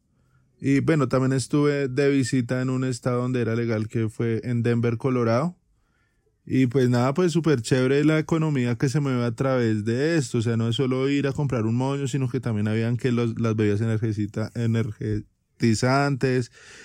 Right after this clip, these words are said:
las gomas, habían dulces, eh, lociones, no, o sea, se había, se movía todo un, una industria muy fuerte alrededor de esta, y pues no en California, pero sí en Colorado, en Denver.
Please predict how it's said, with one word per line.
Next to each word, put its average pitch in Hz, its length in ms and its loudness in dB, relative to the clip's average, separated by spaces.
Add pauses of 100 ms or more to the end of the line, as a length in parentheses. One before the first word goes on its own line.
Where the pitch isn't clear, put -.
(280)
las 107 300 2
gomas, 131 960 2 (400)
habían 110 420 2
dulces, 131 960 2 (460)
eh, 120 240 0
lociones, 127 960 2
no, 131 180 0
o 135 80 2
sea, 127 200 2
se 135 80 0
había, 131 220 2
se 139 160 -2
movía 135 340 2
todo 156 320 2
un, 156 280 0 (180)
una 135 220 -2
industria 143 480 0
muy 147 160 0
fuerte 147 460 0
alrededor 139 320 -2
de 127 160 0
esta, 170 340 -4 (800)
y 117 640 2
pues 120 320 0
no 135 280 0
en 147 120 -2
California, 170 560 2
pero 165 260 0
sí 120 220 0
en 120 280 -2
Colorado, 120 600 0
en 110 80 0
Denver. 107 380 -2